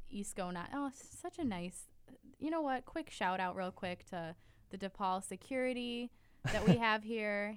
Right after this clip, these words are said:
Speaker 1: He had a nice, gentle wave towards us, and it was very nice of him,
Speaker 2: Well.
Speaker 1: and we appreciate your duties and
Speaker 2: <laughs>
Speaker 1: protecting us here on campus. Anyways,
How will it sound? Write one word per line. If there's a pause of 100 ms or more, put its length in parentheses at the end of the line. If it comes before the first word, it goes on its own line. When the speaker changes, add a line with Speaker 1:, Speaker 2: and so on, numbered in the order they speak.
(100)
Speaker 1:
He (100)
had
a
nice, (180)
gentle
wave (100)
towards
us,
and
it
was
very
nice
of
him,
Speaker 2:
Well.
Speaker 1:
and
we
appreciate (420)
your
duties
and
Speaker 2:
<laughs>
Speaker 1:
protecting
us
here
on
campus. (580)
Anyways,